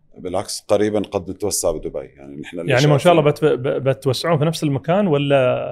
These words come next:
Speaker 1: آه،
Speaker 2: مناطق
Speaker 1: هلا
Speaker 2: ثانية
Speaker 1: إنك
Speaker 2: في دبي؟
Speaker 1: تتوسع بالمكان، يعني أنا كنت محظوظ بأبو ظبي، بس بدبي كأني ما راح أكون محظوظ. ونرجع بنقول دبي أكيد،
Speaker 2: مم.
Speaker 1: آه،
Speaker 2: مش
Speaker 1: صعب.
Speaker 2: محظوظ اللي هو من ناحية التوسع ما لقيت مكان.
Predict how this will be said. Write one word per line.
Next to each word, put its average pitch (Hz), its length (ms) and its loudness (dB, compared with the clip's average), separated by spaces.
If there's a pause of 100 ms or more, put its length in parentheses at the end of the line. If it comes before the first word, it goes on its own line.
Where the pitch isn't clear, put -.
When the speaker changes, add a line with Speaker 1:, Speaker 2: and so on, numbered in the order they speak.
(520)
Speaker 1:
آه، 143 140 -16
Speaker 2:
مناطق 139 320 2
Speaker 1:
هلا 139 140 0
Speaker 2:
ثانية 143 140 6
Speaker 1:
إنك 123 100 0
Speaker 2:
في 143 60 -2
دبي؟ 110 60 -4
Speaker 1:
تتوسع 165 280 4
بالمكان، 143 680 -2
يعني 123 540 -8 (320)
أنا 131 120 -2
كنت 123 300 -6
محظوظ 123 600 -2
بأبو 101 300 -2
ظبي، 117 320 0
بس 135 260 -4
بدبي 123 460 -4
كأني 127 300 -6
ما 113 140 -6
راح 87 120 -6
أكون 85 180 -14
محظوظ. 80 440 -12 (200)
ونرجع 135 560 -4
بنقول 123 380 -2
دبي 113 300 -4
أكيد، 123 240 -4
Speaker 2:
مم. 107 140 -4
Speaker 1:
آه، 90 320 -10 (120)
Speaker 2:
مش - 60 -18
Speaker 1:
صعب. - 280 2
Speaker 2:
محظوظ 143 360 4
اللي 139 160 2
هو 147 60 4
من 135 160 -2
ناحية 139 320 0
التوسع 143 520 2
ما 139 120 4
لقيت 120 300 -2
مكان. 113 300 -12